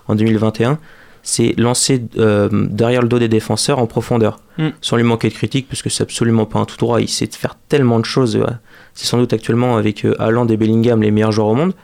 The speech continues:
Speaker 2: Mm.
Speaker 1: mais, euh, on se voit de plus en plus qu'au Paris Saint-Germain, c'est un jeu de position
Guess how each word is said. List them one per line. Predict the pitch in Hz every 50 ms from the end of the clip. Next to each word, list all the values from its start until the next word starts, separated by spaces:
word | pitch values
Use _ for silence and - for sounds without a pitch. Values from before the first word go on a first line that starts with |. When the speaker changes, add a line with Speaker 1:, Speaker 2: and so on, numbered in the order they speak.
| - - -
Speaker 2:
Mm. | 156 160 - - - - - - - -
Speaker 1:
mais, | - 110 117 117 127 139 147 - - - _ - -
euh, | 113 107 104 104 107 107 104 104 104 98 -
on | 110 113 113
se | 110 110
voit | 110 131 131
de | 117
plus | 110 - 113 107
en | 113 113
plus | 113 - 135 - -
qu'au | - 113 107 - - 107
Paris | - - 113 113
Saint-Germain, | - 113 107 113 117 120 123 120
c'est | - - - - 110 107 107 107 107 104
un | 110 107 107
jeu | 107 113
de | - -
position | - 113 107 104 107 - - 160 185